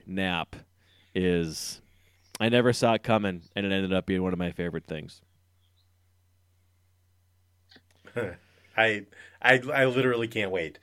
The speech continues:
Speaker 2: Not
Speaker 1: Yeah.
Speaker 2: only to take a nap in a movie theater, but to go to a movie theater.
Speaker 1: Mm-hmm.
Speaker 2: Sounds
Speaker 1: Yeah.
Speaker 2: amazing.
Speaker 1: There's a lot of, like,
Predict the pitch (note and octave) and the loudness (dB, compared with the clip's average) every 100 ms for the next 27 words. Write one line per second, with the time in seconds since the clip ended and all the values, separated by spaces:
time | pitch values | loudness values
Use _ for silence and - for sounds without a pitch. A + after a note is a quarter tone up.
0 | - _ C3+ D3+ F3 E3 D3+ D3 C3+ C3+ | -20 _ 6 8 10 10 8 6 2 0
1 | B2+ C#3+ C3+ C#3 A#2 A#2 A#2 A2 - A#2 | 0 2 6 6 6 4 4 4 -2 -6
2 | A2 A2+ G#2+ G2 G2+ F#2+ F2+ A2 B2+ A2 | -2 -2 -4 -6 -6 -6 -6 -6 -6 0
3 | C#3 G3 D#3 F#2+ F2+ F#2 F2 F2 F2 D#2+ | 4 4 4 -2 -4 -8 -12 -14 -14 -12
4 | D#2 D#2 - C3+ A#2+ A2+ B2 B2 _ _ | -14 -14 -20 -18 -14 -12 -14 -18 _ _
5 | _ _ _ - - - A#2+ A#2 A2+ F#2+ | _ _ _ -20 -6 2 4 4 2 -2
6 | F2 D#2 D2+ - F3+ E3 E3 F3+ C#3 C#3+ | -8 -10 -14 -16 -4 -2 0 2 4 6
7 | D3+ C3+ G2+ A2+ G#2+ G2 - | 6 2 -2 -4 -2 -4 -8